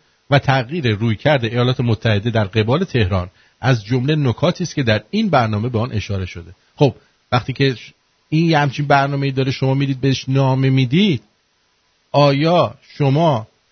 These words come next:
آب در آسیاب جمهوری اسحالی نریخته اید؟ آیا شما برنامه حزب دموکرات رو نمی‌دانید؟ ها؟ قزنفر؟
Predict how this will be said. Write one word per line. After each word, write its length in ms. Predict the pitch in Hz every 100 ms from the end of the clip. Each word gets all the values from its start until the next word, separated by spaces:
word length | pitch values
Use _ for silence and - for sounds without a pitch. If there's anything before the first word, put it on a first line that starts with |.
| _ _ _ _ _ _
آب 280 | 151 185 147
در 220 | 135 123 -
آسیاب 540 | 135 - 131 127 123
جمهوری 760 | 110 123 120 123 117 120 113 98 135
اسحالی 460 | 117 - 127 127
نریخته 380 | 110 123 - 175
اید؟ 220 | 170 175 _ _ _ _ _ _ _ _ _ _ _ _ _ _ _ _ _ _ _ _ _
آیا 200 | 131 143
شما 260 | 139 131 127
برنامه 520 | 127 120 120 120 123
حزب 340 | 110 117 123 120
دموکرات 480 | 117 110 127 113
رو 60 | 120
نمی‌دانید؟ 600 | 120 117 131 156 151 160 _ _ _ _ _ _ _ _ _ _ _ _ _ _ _ _ _ _ _ _ -
ها؟ 260 | 123 147 180 _ _ _ _ _ _ _ _ _ _ _ _ _ _ _ _ _ _ _ _ _ _ _ _ _ _ _ _ _ _ _ -
قزنفر؟ 600 | 139 156 143 151 165